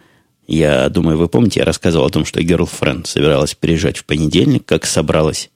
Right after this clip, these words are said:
так и приехала, но вот едва-едва до нас не, не доехала. Я, я пытаюсь сказать, что едва-едва её на границе не завернули обратно, хотя это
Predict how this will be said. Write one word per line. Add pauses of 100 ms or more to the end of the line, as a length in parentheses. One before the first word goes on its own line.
(380)
так
и
приехала,
но
вот
едва-едва
до
нас (380)
не,
не
доехала. (540)
Я,
я
пытаюсь
сказать,
что
едва-едва
её
на
границе
не
завернули
обратно,
хотя
это